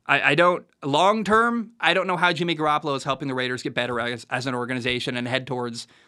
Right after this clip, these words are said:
winning a Super Bowl. I just don't, I, I think, again, the, the, the decision makers in Vegas are making moves so they can keep their jobs and not get fired.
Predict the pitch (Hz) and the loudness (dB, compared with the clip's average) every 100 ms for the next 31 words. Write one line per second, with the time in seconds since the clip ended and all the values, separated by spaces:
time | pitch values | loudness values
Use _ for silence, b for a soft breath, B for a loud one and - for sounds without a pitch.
0 | b 139 139 117 147 113 107 113 127 160 | b -6 -4 -4 -4 -6 -8 -8 -4 -2
1 | 147 180 170 - B B B B 143 147 | 2 2 2 -8 B B B B 0 2
2 | 156 170 170 165 147 143 135 135 - _ | 2 2 2 2 0 -2 -2 -4 -4 _
3 | 143 135 139 202 180 170 165 170 156 143 | -4 -2 2 2 2 0 0 0 -4 -2
4 | 151 147 143 - _ _ - 139 160 151 | -2 -2 -2 -8 _ _ -4 0 2 0
5 | 135 135 135 131 131 135 135 123 143 127 | -2 0 0 -2 -2 -2 -4 -6 -6 -6
6 | 127 143 123 120 131 131 135 131 123 123 | -4 -4 -4 -4 -2 -2 -2 -6 -6 -8
7 | - 123 131 151 | -6 -2 -2 -2